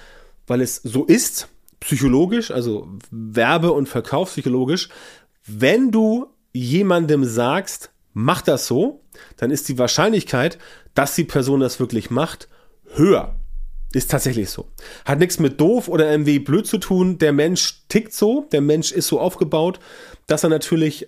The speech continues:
ähm, empfänglich ist für bestimmte,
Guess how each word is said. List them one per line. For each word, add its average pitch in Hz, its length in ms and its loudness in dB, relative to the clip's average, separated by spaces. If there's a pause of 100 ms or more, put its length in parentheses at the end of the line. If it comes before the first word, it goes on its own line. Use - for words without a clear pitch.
ähm, 139 380 0 (100)
empfänglich 175 640 0
ist 170 240 -2
für 165 340 0
bestimmte, 139 840 -2